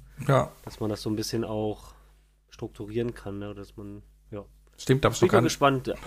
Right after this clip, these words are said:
Speaker 1: hab ich noch gar nicht dran gedacht, aber hast recht, da können sie dann ja auch, äh, die, die Pausen und so, es gibt ja immer eine größere Pause und so, die können es dann ja genauer timen, wann die stattfindet.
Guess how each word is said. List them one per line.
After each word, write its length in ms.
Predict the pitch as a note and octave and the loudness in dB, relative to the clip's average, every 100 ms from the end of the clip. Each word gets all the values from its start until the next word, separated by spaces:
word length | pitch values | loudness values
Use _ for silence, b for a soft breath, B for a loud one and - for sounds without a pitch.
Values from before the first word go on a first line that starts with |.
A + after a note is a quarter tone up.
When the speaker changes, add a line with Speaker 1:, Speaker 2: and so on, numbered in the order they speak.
| B | B
Speaker 1:
hab 100 | C#3 | -8
ich 60 | - | -2
noch 80 | C3 | 4
gar 120 | B2 | 4
nicht 120 | C3 | 4
dran 120 | A#2+ | 2
gedacht, 320 | A#2 C3 D3 A#2 | 4 4 4 4
aber 140 | A#2 | 4
hast 180 | A#2 - | 2 2
recht, 180 | C#3+ A#2 | 4 4
da 80 | |
können 240 | G#2+ B2 B2 | 4 4 2
sie 120 | A#2+ | 4
dann 180 | A#2+ A#2+ | 4 6
ja 140 | A2 | 6
auch, 380 | - A#2+ - - | 6 4 2 -6
äh, 440 | - A#2 A#2 A2+ A#2 B B B B B B B - | 2 4 6 4 0 B B B B B B B 0
die, 200 | A#2+ A2 - | 2 2 4
die 120 | B2 | 4
Pausen 380 | B2 C3 D#3 C#3 | 6 4 6 4
und 100 | A#2+ | 4
so, 80 | |
es 80 | B2 | 2
gibt 140 | A2+ A#2+ | 4 4
ja 60 | |
immer 120 | A#2+ | 6
eine 140 | A#2+ A#2 | 6 4
größere 480 | - - C3+ D3 C3 | 2 4 6 6 4
Pause 400 | C#3 C3+ C#3+ D3 | 4 4 4 2
und 120 | C3+ | 2
so, 140 | C#3+ | 2
die 120 | C3 | 2
können 180 | B2+ C3 | 4 4
es 80 | B2+ | 4
dann 120 | B2+ | 4
ja 100 | B2 | 4
genauer 360 | B2 A#2+ B2 B2 | 4 4 4 4
timen, 400 | C3+ C3 B2 A2 B B | 4 4 4 0 B B
wann 160 | A2 A2+ | 0 0
die 80 | |
stattfindet. 680 | G#2+ A#2 G#2+ - G#2+ G2+ | 2 0 2 2 2 2